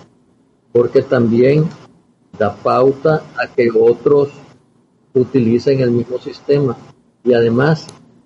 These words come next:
están generando odios. Cuando se comienza a decir,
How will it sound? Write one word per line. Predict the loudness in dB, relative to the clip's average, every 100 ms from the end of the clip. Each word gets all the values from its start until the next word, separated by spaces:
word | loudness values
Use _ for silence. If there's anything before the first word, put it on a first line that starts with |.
| _ _ _
están | -2 -2 -4 -2 -2
generando | -2 0 0 0 -2 -2 -4 -2
odios. | 0 0 2 2 2 0 -4 -20 -20 _ _ _ _ _
Cuando | -4 -2 -2
se | -4
comienza | -2 0 2 0 0 -2 -4 -4
a |
decir, | -2 -2 -4